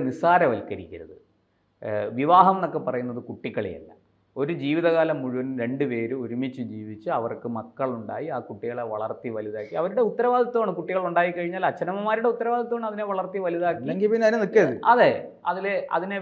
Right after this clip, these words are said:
Speaker 1: വേണ്ടുന്ന വിദ്യാഭ്യാസമൊക്കെ കൊടുത്ത് അവരെ എത്തേണ്ടിടത്ത് എത്തിക്കുക എന്നുള്ളത്.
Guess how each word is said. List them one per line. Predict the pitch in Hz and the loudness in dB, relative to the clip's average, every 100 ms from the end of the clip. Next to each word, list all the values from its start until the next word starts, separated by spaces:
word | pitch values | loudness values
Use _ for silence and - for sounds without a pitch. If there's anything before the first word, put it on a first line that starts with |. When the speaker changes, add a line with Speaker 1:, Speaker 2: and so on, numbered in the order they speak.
| 170 | 0
Speaker 1:
വേണ്ടുന്ന | 170 170 190 180 | 0 -2 -6 -4
വിദ്യാഭ്യാസമൊക്കെ | 151 165 160 156 160 143 139 | 0 0 0 -2 -4 -6 -8
കൊടുത്ത് | 131 131 170 | -10 -6 -4
അവരെ | 151 143 | -2 -4
എത്തേണ്ടിടത്ത് | 139 139 127 131 180 | -2 -4 -4 -6 -8
എത്തിക്കുക | - 143 120 107 | -10 -10 -8 -10
എന്നുള്ളത്. | 92 82 | -10 -16